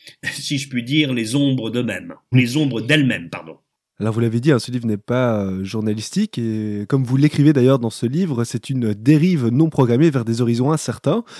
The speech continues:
Speaker 2: Alors dans cette Indonésie que vous décrivez comme un éternel tsunami dont vous appréciez l'intranquillité, le caractère sidérant de son monde en perpétuel déséquilibre, est-ce que c'est ça qui vous a poussé à faire, euh, ce travail littéraire dans ce pays, euh, plutôt qu'un autre de la région ?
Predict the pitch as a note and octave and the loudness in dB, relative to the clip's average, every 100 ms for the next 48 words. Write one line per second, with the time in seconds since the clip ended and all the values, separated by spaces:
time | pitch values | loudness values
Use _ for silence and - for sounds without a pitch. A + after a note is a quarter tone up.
0 | - - A#2+ A2+ A#2+ B2+ C3+ B2+ B2 A#2+ | -20 -2 -2 0 -4 -2 -2 2 2 2
1 | A#2 F3 D3+ A#2+ A#2 A#2 B2+ B2+ C3 E3 | 0 -2 0 -4 -4 -4 -4 0 2 2
2 | A2+ G#2+ C3 D#3+ D3 A#2+ D3 E3 B2 - | 0 0 0 2 2 2 2 2 2 0
3 | F#3 C#3+ B2 E3+ C#3+ A2+ G#2+ A2+ B2 - | 0 2 2 2 0 -2 -2 -4 -2 -4
4 | A#2+ D#3+ B2+ D#3 D#3 C#3+ A#2+ B2 A2+ D#3+ | 0 2 2 0 0 -2 -2 -6 -2 -2
5 | F#3 - - - G#2+ - C3 - D#3 D3 | -2 -4 -20 -6 -2 2 2 4 2 4
6 | G#2 - - D#3 C3+ D3+ C#3+ A#2 A#2 C3 | 0 -4 -4 2 2 2 0 -2 -2 0
7 | D#3 G#2+ C#3+ - C3+ - C#3 A#2 G#2+ C3 | 0 0 -2 -2 -4 0 0 0 0 0
8 | B2 B2 F#3 C#4+ - - D3 B2+ D3 - | -2 -2 -2 -2 -6 -12 -4 -2 -2 -2
9 | C3 A3+ - C3+ B2 - C3+ - G3+ D3+ | -2 -2 0 0 0 -2 -8 -2 0 0
10 | - C3 A#2 A2+ G#2+ - B2+ C3+ C#3 A#2 | 2 2 2 -2 -6 0 2 4 4 2
11 | C#3+ C3+ A#2+ D#3+ C#3 - B2 D#3 A3 - | 0 0 2 2 -2 -4 -2 -2 -4 -8
12 | - A2 - C#3+ A3 C#3+ A#2 F#3 - B2+ | -8 -8 -2 0 2 2 4 2 2 0
13 | A#2 A2 A2 E3 | 0 0 0 -2